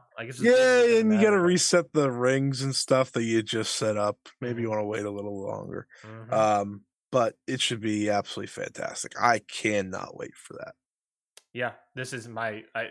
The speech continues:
Speaker 1: I'm super excited about this. I cannot wait.
Speaker 2: I almost forget that they've already had so many matches.
Speaker 1: They've had three already, and all of them have been fantastic. This, there's no reason this won't be great.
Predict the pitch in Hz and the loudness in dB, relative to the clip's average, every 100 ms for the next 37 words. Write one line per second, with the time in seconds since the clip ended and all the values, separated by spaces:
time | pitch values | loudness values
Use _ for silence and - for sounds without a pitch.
0 | - 113 - 120 98 - 90 85 _ - | -10 -14 -12 -14 -14 -16 -20 -20 _ -20
1 | - 117 - 135 107 90 104 143 185 - | -8 -8 -6 -6 -8 -8 0 2 2 2
2 | 160 120 117 - 104 110 101 101 101 98 | 0 2 0 0 -2 -2 2 2 2 2
3 | 101 101 - 107 - - - - - - | 2 0 -4 -12 -12 -12 -10 -12 -14 -16
4 | - - 151 156 151 - - 147 196 190 | -12 -6 -4 -4 -8 -10 -8 0 0 0
5 | 113 107 101 92 92 - 127 127 156 170 | -2 -4 -6 -10 -10 -8 -4 0 2 2
6 | 151 151 135 123 123 135 123 127 127 123 | 0 -2 -4 -8 -8 -6 -6 -6 -8 -8
7 | - 92 _ - - 127 - 147 135 127 | -14 -18 _ -20 -8 -8 -6 -4 -4 0
8 | 151 143 135 117 117 107 107 101 92 82 | 2 2 0 -6 -10 -10 -12 -12 -16 -18
9 | 82 | -20